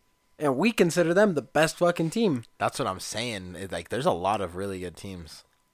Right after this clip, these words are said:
Speaker 1: The Ravens, uh, it looks like the Bengals might make it.
Speaker 2: The Jets are going to the playoffs for the first time in how long, bro?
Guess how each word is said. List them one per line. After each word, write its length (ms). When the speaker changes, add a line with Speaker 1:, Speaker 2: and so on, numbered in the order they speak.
Speaker 1:
The 80
Ravens, 760
uh, 400
it 80
looks 200
like 100
the 80
Bengals 440
might 160
make 240
it. 180
Speaker 2:
The 160
Jets 340
are 80
going 220
to 60
the 80
playoffs 300
for 120
the 80
first 260
time 220
in 80
how 280
long, 360
bro? 220